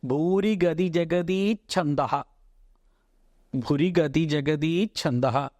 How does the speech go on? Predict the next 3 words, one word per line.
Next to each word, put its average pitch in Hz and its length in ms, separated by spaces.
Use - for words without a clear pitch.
രുദ്രഃ 202 520
ദേവത 143 420
നിഷാദസ്വര. 165 920